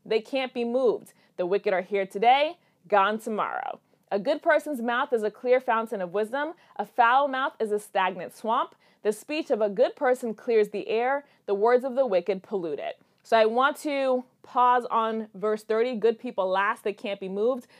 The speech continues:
The wicked are here today, gone tomorrow." I want to talk to you, for those of my girls who are, um, purposepreneur, which are women of Christ who are running their business in the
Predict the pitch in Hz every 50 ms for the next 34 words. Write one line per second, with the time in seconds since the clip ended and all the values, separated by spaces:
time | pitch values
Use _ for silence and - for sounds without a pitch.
0 | _ _ 190 202 214 208 214 208 202 214 190 220 214 208 202 - 196 208 214 233
1 | 247 233 190 185 175 185 196 - - 208 190 185 180 190 226 254 277 302 - -
2 | - - - - 202 233 254 277 294 294 269 - 294 277 262 277 - - - 269
3 | 262 262 262 254 233 - 247 233 220 247 254 247 262 247 240 220 226 226 233 226
4 | - - 254 233 - - 220 220 220 214 214 208 208 _ _ _ _ _ - 202
5 | 196 185 208 - - 262 262 269 262 262 - - 247 233 240 240 240 247 262 262
6 | 254 _ _ 196 208 214 - - - 180 175 190 185 180 170 - _ _ _ _
7 | _ _ 180 202 226 240 254 254 262 262 - - 247 226 233 247 247 - - 226
8 | 220 202 202 196 190 208 220 233 240 240 240 226 190 208 208 196 220 220 214 214
9 | - - 220 214 214 196 208 180 156